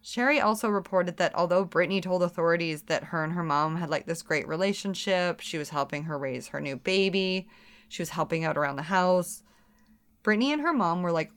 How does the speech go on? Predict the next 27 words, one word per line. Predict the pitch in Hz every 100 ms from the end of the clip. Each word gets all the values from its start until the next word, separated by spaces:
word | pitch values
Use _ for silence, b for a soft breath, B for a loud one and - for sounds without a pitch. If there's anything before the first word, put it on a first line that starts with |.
| -
oil | 170 165
and | 160 160
water | 139 131 135 135
to | -
one | 147 135
another, | 143 - 143
apparently. | - 143 127 - - - -
They | 175
did | 170 208 208
not | 220 214
actually | 190 - 190
get | 175 160
along | 151 139 151
on | - 156
just, | 147 156
like, | 139 -
a | -
person-to-person | - 160 170 170 170 - 160 - 160
level. | 147 139 175 220 294 - b b b b b b b
And | - 196 190 180
Brittany | 190 202 277
was | 415 -
kind | - 151 214
of | 214
a |
loose | 190 180 180
cannon. | - 170 147 185 135 -